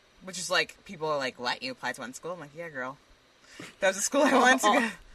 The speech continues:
Speaker 1: That was the school I
Speaker 2: all
Speaker 1: wanted
Speaker 2: the
Speaker 1: to go
Speaker 2: eggs
Speaker 1: to."
Speaker 2: All the eggs in one basket.
Speaker 1: Well, that's literally how I lived my life for, as an adult, and it hasn't worked out so well for me. 'Cause I was, like, gifted too much, I guess,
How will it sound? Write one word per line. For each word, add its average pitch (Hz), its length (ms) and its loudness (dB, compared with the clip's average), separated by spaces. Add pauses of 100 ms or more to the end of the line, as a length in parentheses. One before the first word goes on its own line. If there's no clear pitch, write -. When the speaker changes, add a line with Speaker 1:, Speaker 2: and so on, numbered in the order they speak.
Speaker 1:
That 214 80 0
was 220 100 -2
the 220 40 -10
school 247 160 4
I 247 60 10
Speaker 2:
all 247 60 8
Speaker 1:
wanted 262 180 8
Speaker 2:
the 226 140 8
Speaker 1:
to 220 60 12
go 220 80 8
Speaker 2:
eggs 226 100 -2
Speaker 1:
to." 226 360 4 (280)
Speaker 2:
All 233 140 -4
the 214 80 -2
eggs 202 180 0
in 165 120 -4
one 190 140 -6
basket. 170 280 -2
Speaker 1:
Well, 160 280 4
that's 214 240 0
literally 202 240 2
how 190 140 10
I 185 80 6
lived 175 200 -2
my 165 160 2
life 160 380 2
for, 175 260 -2 (280)
as 175 180 2
an 185 60 -4
adult, 160 460 2
and 156 120 0
it 156 120 -6
hasn't 170 400 -2
worked 156 200 -4
out 135 200 -4
so 208 180 -2
well 202 180 6
for 233 140 -6
me. 240 380 2 (880)
'Cause 269 160 2
I 226 160 12
was, 254 140 4
like, 220 220 6
gifted 214 420 0
too 247 200 -2
much, 190 280 2
I 196 100 6
guess, 202 480 2